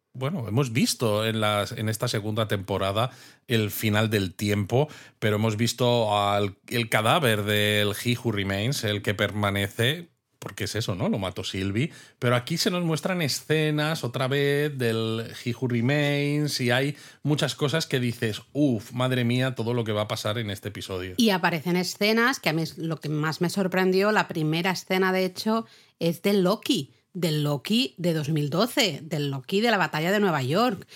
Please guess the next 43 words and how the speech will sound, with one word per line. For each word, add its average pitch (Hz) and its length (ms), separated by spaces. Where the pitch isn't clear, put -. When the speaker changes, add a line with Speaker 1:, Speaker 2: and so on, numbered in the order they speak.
Speaker 2:
diciendo, 165 800
eh, 160 400
¿no? 233 260
"I'm, 170 240
I'm 165 400
burdened 208 560
with 190 180
glorious 196 600
purpose", 156 540
Speaker 1:
Sí. 143 100
Speaker 2:
¿no? 190 60
Su 156 140
frase 151 500
típica 147 480
de, 147 300
de 156 180
Loki 147 560
malo, 156 440
¿no? 240 140
Y 220 100
dices, 180 460
"Ostras", 180 800
es 196 160
la, 185 440
casi 151 240
un 190 80
poco 208 160
la 196 140
primera 180 380
vez, 233 280
menos 190 300
en 196 100
el 185 140
episodio 214 500
uno 254 320
de 208 80
la 190 80
primera 196 280
temporada, 202 540
que 180 80
hacen 196 200
ese 185 160
repaso 165 680